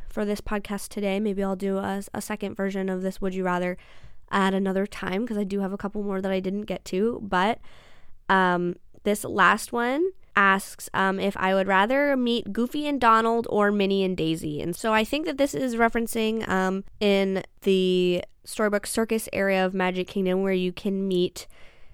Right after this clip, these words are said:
you could do all four, but, you know, you can, you get in line to meet either Donald and Goofy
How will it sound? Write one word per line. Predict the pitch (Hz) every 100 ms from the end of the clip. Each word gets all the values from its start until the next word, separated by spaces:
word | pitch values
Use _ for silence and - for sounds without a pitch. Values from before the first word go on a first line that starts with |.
| - - - - - - -
you | 214 220
could | 269
do | 339 415
all | 269 254
four, | - 180 170 214
but, | 190 185
you | 185
know, | 180
you | 180
can, | 190 190 202
you | 196
get | 240 240
in | 233
line | 214 196 202
to | 220
meet | 202 196 185
either | - 185 185 180 180 180
Donald | 185 185 196 240
and | 269 247
Goofy | 233 220 233 226